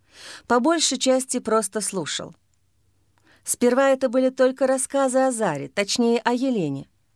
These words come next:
Хотя все равно я никак не могла привыкнуть к новому имени своей подруги. Но после круг тем расширился.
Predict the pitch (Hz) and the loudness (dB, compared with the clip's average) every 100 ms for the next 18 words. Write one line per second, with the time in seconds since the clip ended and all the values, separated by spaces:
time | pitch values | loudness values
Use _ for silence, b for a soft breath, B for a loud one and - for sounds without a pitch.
0 | _ B B B B - 262 311 - 311 | _ B B B B -2 0 0 0 0
1 | 302 311 330 269 208 208 247 247 226 214 | 2 2 2 2 0 -2 -4 -2 -2 0
2 | 214 220 208 208 247 220 196 208 226 214 | 0 -2 -2 -2 -2 -4 -4 -2 0 0
3 | 214 208 214 208 202 190 196 202 202 214 | 0 0 0 0 -2 -2 -2 -2 -2 -6
4 | 165 131 139 - _ _ B B B B | -6 -10 -12 -18 _ _ B B B B
5 | 240 247 330 339 311 - 262 254 - 262 | -2 0 -2 -2 -4 -2 -2 -2 0 0
6 | 247 247 - 254 160 - - | 0 -2 -2 -4 -4 -8 -10